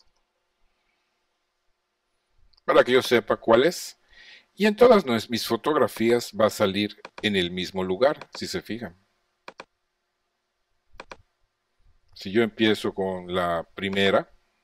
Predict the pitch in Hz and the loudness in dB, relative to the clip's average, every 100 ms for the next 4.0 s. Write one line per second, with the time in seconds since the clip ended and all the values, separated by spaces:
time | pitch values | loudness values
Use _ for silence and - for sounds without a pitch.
0 | _ _ _ _ _ _ _ - - 98 | _ _ _ _ _ _ _ -10 -4 -6
1 | - 147 156 _ _ _ - - _ _ | -6 -12 -14 _ _ _ -20 -20 _ _
2 | _ 120 113 117 - 107 95 98 95 98 | _ 0 2 2 2 0 2 0 -2 -6
3 | - _ - 92 - 90 80 76 - | -6 _ -8 -8 -2 -2 0 -4 -8